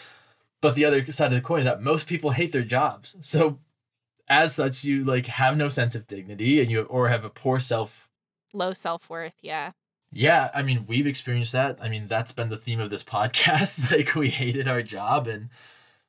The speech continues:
Speaker 1: you know, we spent so many hours per week doing it and we wanted it to be a different way and we wanted things to be better, but we hated
Speaker 2: Yeah.
Speaker 1: that job. I mean, there's no other way to describe it. I've never hated anything more in my life, I don't think.
Speaker 2: And on the
Speaker 1: <laughs>
Speaker 2: flip side, now when I talk about my new job that I love,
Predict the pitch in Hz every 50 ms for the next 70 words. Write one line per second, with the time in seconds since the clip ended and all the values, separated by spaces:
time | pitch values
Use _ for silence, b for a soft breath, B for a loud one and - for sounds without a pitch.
0 | B _ _ - 123 123 123 110 110 110 - - 120 117 - - 127 123 127 127
1 | 123 - 107 107 117 113 113 - - 117 107 107 104 - _ - 147 151 151 147
2 | 143 147 143 139 135 - - 117 107 101 101 101 98 95 110 110 110 123 123 123
3 | 127 123 - - 110 113 113 113 107 120 113 - 110 95 90 104 113 117 120 117
4 | 110 98 98 98 98 92 104 107 107 104 - 117 110 110 - - 101 98 87 -
5 | 104 113 120 127 127 127 127 127 b b b b b b _ - 120 113 107 107
6 | 101 95 - - - - - _ _ _ _ _ _ _ _ _ _ 131 - 104
7 | 92 - 120 151 180 135 104 87 - 165 175 196 247 247 220 - - - - -
8 | - - - - 101 101 98 95 95 110 104 104 104 101 104 101 - - - 98
9 | - - 92 104 113 101 - - _ - 110 104 110 110 107 107 117 113 104 104
10 | 101 104 101 104 - 117 107 104 104 107 107 107 104 104 117 139 139 120 107 98
11 | 90 - - - - - 240 254 254 254 247 240 226 220 254 233 220 - - -
12 | 208 196 202 202 202 202 220 214 190 190 214 233 226 214 208 196 190 190 - -
13 | 185 190 - - 208 180 175 175 175 175 - - 175 180 196 240 262 - 190 170
14 | 156 165 175 196 - 175 170 170 170 180 202 226 220 185 165 165 202